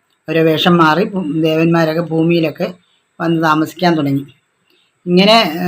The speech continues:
ഉം, മക്കൾക്ക് ഇതുപോലൊരു കഷ്ടകാലം വന്നപ്പോഴത്തേക്ക് അതിഥി മാതാവ്, ദേവന്മാരുടെ മാതാവാണ് അതിഥി. അതിഥി മാതാവിന് ദുഃഖമായി. അതിഥി മാതാവിന്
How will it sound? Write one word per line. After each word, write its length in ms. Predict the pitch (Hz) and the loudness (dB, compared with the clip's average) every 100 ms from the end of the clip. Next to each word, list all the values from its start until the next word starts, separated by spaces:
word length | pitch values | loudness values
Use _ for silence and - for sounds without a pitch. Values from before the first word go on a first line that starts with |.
| 180 | 0
ഉം, 360 | 175 170 170 165 | 0 -2 -4 -2
മക്കൾക്ക് 520 | 170 165 214 214 233 | -2 0 0 0 0
ഇതുപോലൊരു 640 | 226 208 190 185 196 196 | 0 0 0 0 2 2
കഷ്ടകാലം 680 | 196 180 180 185 185 185 190 | 0 0 0 2 4 4 4
വന്നപ്പോഴത്തേക്ക് 680 | 180 175 175 175 175 175 180 | 2 2 0 -2 -2 -2 0
അതിഥി 400 | 170 160 190 202 | 0 2 0 2
മാതാവ്, 480 | 208 180 160 156 147 - _ _ - | 2 2 2 -2 -4 -10 _ _ -8
ദേവന്മാരുടെ 560 | 160 175 185 185 190 196 | -2 2 4 2 2 2
മാതാവാണ് 640 | 185 170 175 185 180 185 | 2 2 2 2 4 2
അതിഥി. 420 | 175 170 170 160 - _ _ _ _ - | 2 0 -4 -6 -8 _ _ _ _ -8
അതിഥി 300 | 165 185 202 | -4 -2 -2
മാതാവിന് 580 | 214 202 190 185 185 185 | 0 2 4 2 2 0
ദുഃഖമായി. 540 | 180 175 151 139 135 - _ | -2 -2 -2 -2 -6 -12 _
അതിഥി 320 | 165 165 180 | -8 -4 -4
മാതാവിന് 600 | 196 196 190 190 190 196 | 0 0 2 0 0 -2